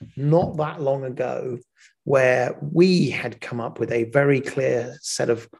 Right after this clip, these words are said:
strategic goals. We had thought about a plan. We were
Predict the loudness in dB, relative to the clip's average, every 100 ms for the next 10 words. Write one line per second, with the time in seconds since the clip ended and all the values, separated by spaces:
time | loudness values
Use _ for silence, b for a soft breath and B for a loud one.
0 | _ -20 -18 -4 -2 -2 -2 4 8 8
1 | 6 2 -4 -18 B B B B -4 -2
2 | -2 -4 -8 -14 2 4 4 2 0 -2
3 | -2 -2 -2 -6 -8 -10 -12 b b b
4 | -2 0 0 -4